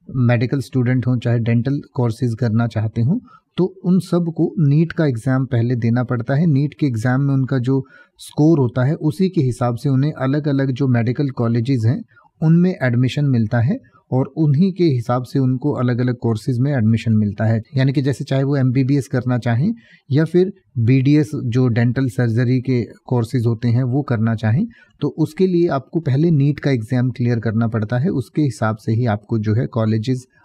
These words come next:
अलॉट होते हैं और उन कॉलेजेस में फिर आप एडमिशन ले सकते हैं। तो डॉक्टर बनने के लिए जो एंट्रेंस टेस्ट होता है, अगर आम भाषा में बात करें तो उसको नीट एग्जाम कहते हैं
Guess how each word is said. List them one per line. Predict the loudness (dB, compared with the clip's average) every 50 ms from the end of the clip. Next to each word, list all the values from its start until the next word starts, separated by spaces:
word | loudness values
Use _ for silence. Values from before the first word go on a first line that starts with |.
| _ _ -4
अलॉट | 0 0 2 2 2 0 0
होते | -4 -2 -2 -2
हैं | 0 0 -2 -4 -8 _ _ _ _ -6
और | -6 -4 -4
उन | -4 -4 -4 -2 -2
कॉलेजेस | -2 -2 0 0 0 0 -2 -2 -4 -4 -2 0
में | 0 0
फिर | 0 -2 -2 -2
आप | 0 0 -2
एडमिशन | -2 0 0 -2 -2 -2 -4 -4
ले | -2 -2 -2 -2
सकते | -4 -6 -10 -10 _ -6 -6
हैं। | -6 -6 -8 -10 -16 _ _ _ _ -20 _ _ _
तो | -2 -2 -2 -2 -2
डॉक्टर | -2 -2 -2 -2 -2 0
बनने | 0 2 2 2 0 0 -2
के | -2 -2 -2
लिए | -2 -2 -2 -2
जो | 0 0
एंट्रेंस | 0 0 0 0 -2 -2 -2 -2
टेस्ट | -2 -4 -4 -2 -4
होता | -4 -2 -2 -2
है, | -2 -2 -2
अगर | -2 0
आम | 0 0 0
भाषा | 0 0 -2 -2 -2 -2
में | -2 -2
बात | -2 -4 -4 -6 -6
करें | -6 -4 -4 -4
तो | -4 -4 -6
उसको | -6 -4 -4 0 0
नीट | 2 2 2 0 0
एग्जाम | -2 -4 -4 -4 -4 -4 -4 -6
कहते | -4 -4 -4 -4 -2 -2 -2
हैं | -2 0 -2